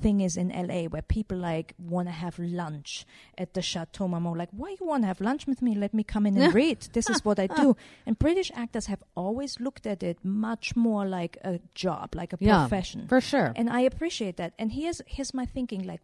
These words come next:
Speaker 1: why
Speaker 2: Mm.
Speaker 1: doesn't everybody read? It doesn't matter how big of a name you is and how often you have done this.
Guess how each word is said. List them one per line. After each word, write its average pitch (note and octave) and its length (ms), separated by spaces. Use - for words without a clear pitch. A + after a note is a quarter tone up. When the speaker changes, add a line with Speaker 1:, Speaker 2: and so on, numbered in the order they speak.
Speaker 1:
why - 160
Speaker 2:
Mm. F#3 40
Speaker 1:
doesn't C#3 240
everybody - 500
read? - 260
It G#3+ 80
doesn't C4 240
matter B3+ 180
how B3 180
big A3+ 160
of C4+ 100
a D4 40
name A#3+ 280
you G#3 80
is F#3+ 120
and F#3+ 100
how G3 200
often G3+ 320
you A3 120
have G3+ 340
done C4 260
this. F#3+ 320